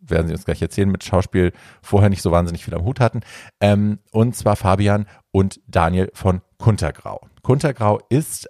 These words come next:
eine Webseries, eine, ähm, vom Anyway in Köln. Das ist eine, ein, ein Selbsthilfeprojekt, ein, ein, ja, doch ein L-G-B-T-Selbsthilfeprojekt in Köln. Ähm, finanziertes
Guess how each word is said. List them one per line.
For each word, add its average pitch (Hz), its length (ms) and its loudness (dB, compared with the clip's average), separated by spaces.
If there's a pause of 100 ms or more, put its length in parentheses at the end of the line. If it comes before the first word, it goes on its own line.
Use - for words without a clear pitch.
eine 90 540 2
Webseries, 139 680 -2
eine, 92 560 0
ähm, 87 380 0 (400)
vom 92 400 0
Anyway 110 340 2
in 95 80 -2
Köln. 104 260 2
Das 107 120 -6
ist - 120 -12
eine, 87 280 -2
ein, 82 340 -2
ein 85 180 -2
Selbsthilfeprojekt, 101 960 0
ein, 82 360 0
ein, 78 400 -2
ja, 98 300 0 (280)
doch - 240 -2
ein 87 300 0
L-G-B-T-Selbsthilfeprojekt 92 1800 -2
in 92 120 -8
Köln. 92 320 2 (420)
Ähm, 87 560 2 (880)
finanziertes 90 1200 -2